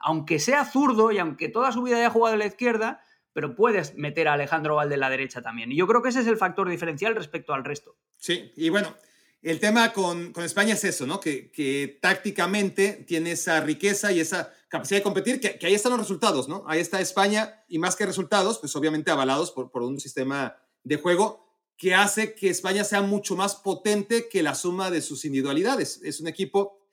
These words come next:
Speaker 2: que no solamente llegó a semifinales de la Euro, sino que fue de menos a más. Era horrible, honestamente, la fase de grupos, pero en cuanto encendió, es que hizo ver muy mal a Italia, ¿no? Y, y Italia lle-, llegó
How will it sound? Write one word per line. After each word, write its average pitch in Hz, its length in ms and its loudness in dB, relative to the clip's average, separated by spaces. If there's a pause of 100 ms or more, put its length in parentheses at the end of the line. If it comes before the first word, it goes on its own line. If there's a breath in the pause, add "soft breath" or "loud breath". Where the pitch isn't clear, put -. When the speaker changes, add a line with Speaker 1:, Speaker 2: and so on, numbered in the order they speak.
(240)
Speaker 2:
que 196 120 2
no 196 100 2
solamente 208 420 2
llegó 175 140 4
a 185 60 2
semifinales 165 480 -2
de 147 80 0
la 139 80 2
Euro, 175 340 0 (180)
sino 151 260 -4
que 143 100 -6
fue 170 180 0
de 180 100 2
menos 175 300 -2
a 147 60 -4
más. 156 280 -4
Era 151 320 -6 (140)
horrible, 156 560 2
honestamente, 151 540 -4
la 127 80 -4
fase 151 220 -8
de - 20 -4
grupos, 175 420 -6 (260)
pero 165 140 0
en 156 80 0
cuanto 151 320 0
encendió, 156 680 0
es 160 180 -6
que - 400 -2 (100)
hizo 185 240 0
ver 190 140 4
muy 202 220 4
mal 175 140 0
a 151 40 2
Italia, 131 480 -2
¿no? 170 140 0
Y, 156 60 4
y 139 240 0
Italia 180 440 2
lle-, 156 320 -2
llegó 175 640 -2